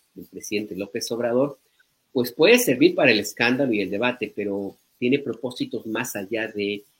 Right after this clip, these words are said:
la politiquería. No lo sé, a lo mejor esa es la intención, distraer un poco también de otras discusiones que se están dando, por ejemplo, en la Cámara de Diputados, con el Parlamento abierto sobre la reforma eléctrica y lo que va a tener que suceder en algún momento, lo que decía Claudia Villegas, que me parece a mí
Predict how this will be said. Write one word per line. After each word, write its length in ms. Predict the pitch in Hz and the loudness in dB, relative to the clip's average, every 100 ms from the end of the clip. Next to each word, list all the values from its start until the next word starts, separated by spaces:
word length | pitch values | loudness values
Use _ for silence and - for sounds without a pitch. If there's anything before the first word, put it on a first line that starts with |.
| _ _ | _ _
la 160 | 101 95 | -10 -6
politiquería. 840 | 101 101 107 - 110 135 160 165 _ - _ _ - | -6 -6 -8 -4 2 2 2 -2 _ -20 _ _ -12
No 200 | 110 160 | -8 -6
lo 100 | 147 | -6
sé, 220 | - 156 | -4 -4
a 60 | |
lo 80 | - | -4
mejor 320 | 95 - 135 | -6 -4 -2
esa 160 | 139 139 | 0 -2
es 60 | 127 | -4
la 80 | |
intención, 460 | 104 101 92 - 190 | -4 -6 -8 -4 -2
distraer 420 | 131 - 110 117 | -4 -2 2 4
un 160 | 135 127 | 2 2
poco 340 | 123 - 127 | -4 -4 -6
también 480 | 123 104 107 110 143 _ _ _ | -4 -2 2 2 0 _ _ _
de 140 | - 107 | 2 4
otras 280 | 110 123 113 | 4 2 0
discusiones 500 | - 110 113 120 120 | -2 -4 0 0 -2
que 80 | |
se 100 | - | -8
están 220 | 107 117 113 | -8 -6 -2
dando, 260 | 110 113 | -2 -2
por 140 | 101 90 | -4 -6
ejemplo, 360 | - 107 120 | -6 -4 0
en 80 | 107 | 0
la 120 | 98 | 0
Cámara 300 | 107 104 107 | -2 -2 -2
de 60 | 101 | -2
Diputados, 720 | 98 - - 120 123 - - _ _ - | -4 -8 0 2 2 -2 -10 _ _ -4
con 160 | 101 | -2
el 80 | 101 | 0
Parlamento 560 | 107 101 104 113 123 120 | 2 2 4 2 2 2
abierto 560 | 113 110 110 113 104 | 2 0 0 -4 -4
sobre 200 | - 92 | -6 -6
la 80 | 90 | -8
reforma 360 | - 110 117 123 | -6 -4 2 2
eléctrica 640 | 131 127 135 127 143 - _ _ _ - | 2 0 -6 0 -2 -2 _ _ _ 0
y 80 | 131 | 2
lo 120 | 127 | 4
que 120 | 110 | 2
va 120 | 101 | 0
a 80 | 107 | 0
tener 240 | 110 101 104 | 0 -2 -4
que 120 | 107 | -8
suceder 400 | 117 - 92 104 | -8 -6 -4 -2
en 120 | 104 | -2
algún 240 | 90 101 | -2 -4
momento, 420 | 98 95 107 120 101 | -2 0 -2 -2 -4
lo 120 | 92 | -4
que 80 | 92 | -6
decía 180 | 113 | -6
Claudia 280 | 110 113 113 | 0 2 2
Villegas, 420 | 101 98 131 120 | 2 2 2 0
que 80 | - | -2
me 80 | 95 | -6
parece 340 | 98 101 - | -4 -8 -6
a 40 | 101 | -4
mí 200 | 104 | -4